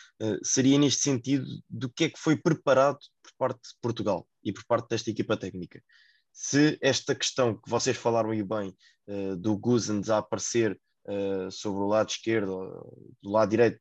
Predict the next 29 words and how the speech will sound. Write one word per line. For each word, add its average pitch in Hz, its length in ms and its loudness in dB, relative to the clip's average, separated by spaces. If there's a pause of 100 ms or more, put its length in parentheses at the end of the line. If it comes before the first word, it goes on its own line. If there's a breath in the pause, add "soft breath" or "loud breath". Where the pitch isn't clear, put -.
(100)
tanto 107 240 -2
faz, 107 260 2
indiferente, 107 560 -2 (140)
atrair, 120 640 2
eh, 110 640 0
a - 40 -8
jogada 117 280 0
para 120 160 -2
um 117 100 -2
lado 117 300 -2
e 107 80 -4
a 107 60 -2
bola 117 180 -2
ser 113 220 -8
colocada 113 420 -4
no 117 80 0
outro 113 240 -4
lado, 120 220 0
se - 180 -6
isto - 220 -8
foi 147 120 -4
trabalhado 123 540 -2 (460)
ou 143 240 -2
se - 220 -8
a - 20 -4
equipa 127 440 -4
acabou 135 360 -4
por 127 140 -10
ser, - 220 -12